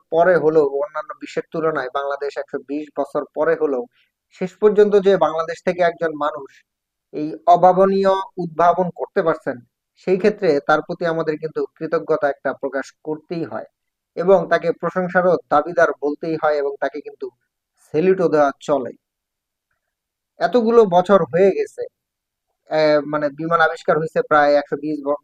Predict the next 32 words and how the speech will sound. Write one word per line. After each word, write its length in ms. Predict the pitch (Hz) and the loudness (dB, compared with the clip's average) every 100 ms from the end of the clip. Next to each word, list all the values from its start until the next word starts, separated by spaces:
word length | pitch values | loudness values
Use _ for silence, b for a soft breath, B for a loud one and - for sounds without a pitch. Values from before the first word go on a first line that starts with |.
| - | -6
বছর 320 | 139 - 143 | -6 -4 -4
আগে। 260 | 135 123 117 _ _ _ _ - | -2 -6 -14 _ _ _ _ 0
এর 180 | 190 196 | 2 4
মধ্যেই 560 | 196 190 175 151 151 - | 4 2 2 0 0 -2
এতগুলো 400 | 170 170 180 175 170 | -2 0 0 -2 -2
যুগ, 300 | 165 165 156 | -2 -2 0
এতগুলো 400 | 156 156 156 151 147 | 0 0 -2 -2 0
বছর, 400 | 139 - 147 135 | -2 -2 -4 -4
এতগুলো 400 | 135 147 139 135 - | -4 -6 -6 -8 -6
দিন 220 | 175 180 | -4 -2
হয়ে 240 | 160 160 | 2 2
গেল, 140 | 139 127 117 - _ _ _ _ - | 2 -2 -8 -12 _ _ _ _ -2
আজ 260 | 175 180 | -2 -2
পর্যন্ত 420 | - 202 190 185 | 2 2 4 2
বাংলাদেশে 680 | 151 147 156 165 160 - 151 147 | 0 0 0 -2 -6 -2 0 -2
কোনো 200 | 170 165 | -2 -2
ব্যক্তি 420 | 156 185 180 208 175 139 _ _ _ _ _ _ | 0 -2 -2 -4 -4 -6 _ _ _ _ _ _
এতদিন 380 | - 170 175 175 | -4 -2 -2 -2
পর্যন্ত 360 | 180 170 170 160 | -2 -2 -2 -2
কিন্তু 400 | 156 151 143 127 - _ _ | -6 -4 -4 -4 -12 _ _
এই 120 | 139 | -10
বিমান 440 | 127 123 175 185 180 | -10 -4 2 2 2
উড্ডয়ন 320 | 175 160 147 | 2 2 2
করাইতে 340 | 151 143 135 | 0 0 -2
পারেন 260 | 131 123 - | -6 -8 -10
নাই। 140 | _ _ _ _ _ _ _ _ | _ _ _ _ _ _ _ _
আমরা 260 | 143 170 196 | -2 4 6
এর, 200 | 196 180 - | 6 2 -2
এ-, 280 | 185 175 175 | 2 4 2
এর 100 | 175 | 2
আগে 200 | 175 175 | 2 2
অনেক, 280 | 165 165 | -2 -2